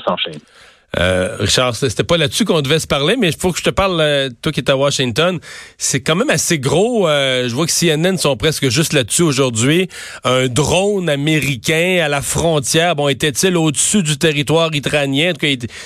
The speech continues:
Speaker 2: s'il était pas au-dessus du <laughs> territoire iranien, il était proche. Les Iraniens l'ont abattu. Euh, euh, toujours à côté du détroit d'Ormuz, là, où des bateaux ont été, euh, incendiés. Euh, il y a comme un, une escalade. Est-ce que c'est inquiétant ? Est-ce que du côté américain, on, on réagit durement aujourd'hui ?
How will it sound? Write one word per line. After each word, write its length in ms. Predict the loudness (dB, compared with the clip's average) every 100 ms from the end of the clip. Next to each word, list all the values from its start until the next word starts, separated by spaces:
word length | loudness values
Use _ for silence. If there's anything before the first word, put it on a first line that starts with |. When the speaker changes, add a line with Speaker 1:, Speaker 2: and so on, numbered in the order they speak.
| -4
Speaker 2:
s'il 160 | -2
était 140 | 0 0
pas 100 | 0
au-dessus 260 | 0 -2
du 100 | -2 0
<laughs> 20 |
territoire 440 | 0 0 0 2
iranien, 440 | 0 -2 -2 0 0
il 100 | 0
était 220 | 0 0
proche. 380 | 2 2 0 -4 -14 -16 -2
Les 280 | -2 0 0
Iraniens 460 | 0 0 2 2
l'ont 320 | 2 2 2 0
abattu. 800 | 0 -2 -2 -2 0 2 4 2
Euh, 240 | 2 0 -4 -14 -16 -2
euh, 100 | -2
toujours 380 | 2 2 2 2
à 120 | 0
côté 320 | 0 0 0 -2
du 140 | 0
détroit 380 | 0 2 0 2
d'Ormuz, 520 | 0 0 0 2 2
là, 160 | 2 2
où 160 | 0
des 160 | 0 2
bateaux 480 | 2 2 2 2 2
ont 160 | 0
été, 400 | -2 0 2 2
euh, 60 | 2 0
incendiés. 760 | 0 0 0 0 0 0 0 -4 -14 -16 -18 -6
Euh, 420 | -2 0 0 -2
il 60 | -2
y 80 | -2
a 40 |
comme 200 | -2 0
un, 720 | 2 2 0 0 0 -2 -2
une 100 | 0
escalade. 560 | 0 0 0 0 -2 -2
Est-ce 180 | -2 -2
que 80 | -2
c'est 220 | 0 0
inquiétant ? 460 | -2 -2 -2 0
Est-ce 120 | -2 -2
que 80 |
du 160 | -4 -2
côté 240 | -2 2 2
américain, 600 | 2 -2 -2 0 0 0
on, 340 | 0 -2 0 0
on 220 | 0 0
réagit 420 | 2 2 0 -2
durement 340 | 0 0 2
aujourd'hui ? 460 | 2 0 0 0